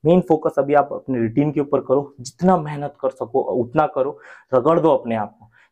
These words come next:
देखिए, बहाने सबके पास होते हैं, बोला ना, "मैं इस वजह से लाइफ में फेल हो गया, मेरे को ये हो गया, वो हो गया।" बहाने नहीं। इमेजिन करो, आप उस वर्दी में हो, ट्रेड्समैन हो गया, चाहे आपके कांस्टेबल हो गया, सबका पेमेंट भी सेम है,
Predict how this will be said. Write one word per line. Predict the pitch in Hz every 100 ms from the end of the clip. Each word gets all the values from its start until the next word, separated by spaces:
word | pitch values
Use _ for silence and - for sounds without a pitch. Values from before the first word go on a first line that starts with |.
| 151
देखिए, | 147 180 175 -
बहाने | 143 143 160 175
सबके | - - 151
पास | 135
होते | 131 131
हैं, |
बोला | 139 156
ना, | 156
"मैं | 104
इस | 135 -
वजह | 135
से | 127
लाइफ | 127 123
में |
फेल | - 127 127
हो | 123
गया, | 123 123
मेरे | 127 123
को | 123
ये | 117 127
हो | 117 127
गया, | 120 127
वो | 123 127
हो | 123
गया।" | 120 139 _ _ _ 143
बहाने | 156 180 175
नहीं। | 127 110 _ _ _
इमेजिन | 202 208 190 196
करो, | 202 190
आप | 180 175
उस | 185 -
वर्दी | 151 135 170
में | 160
हो, | 120 113 - _
ट्रेड्समैन | 170 170 - 185
हो | 170 160
गया, | 170 165
चाहे | - 156
आपके | 156 - - 160 -
कांस्टेबल | 160 147 - 165 165
हो | 143
गया, | 156
सबका | - 160 - 143
पेमेंट | - 147 143 147
भी | 143
सेम | 151 147 143 139
है, | 147